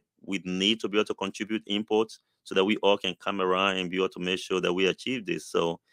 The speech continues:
why, this was the question, why is it important to empower women entrepreneurs in our society? Now, they can apply to Liberia,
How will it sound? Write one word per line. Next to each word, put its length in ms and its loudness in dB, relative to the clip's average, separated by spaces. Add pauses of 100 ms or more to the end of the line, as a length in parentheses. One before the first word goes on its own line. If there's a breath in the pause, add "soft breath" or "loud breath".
(420)
why, 580 8 (340)
this 180 2
was 140 2
the 80 -2
question, 480 4 (240)
why 300 10
is 180 -2
it 160 0
important 640 2 (680)
to 80 2
empower 480 6
women 280 2
entrepreneurs 920 -2 (240)
in 160 -2
our 140 -2
society? 580 -2 (280)
Now, 220 2
they 160 0
can 160 -2
apply 340 0
to 120 -6
Liberia, 760 2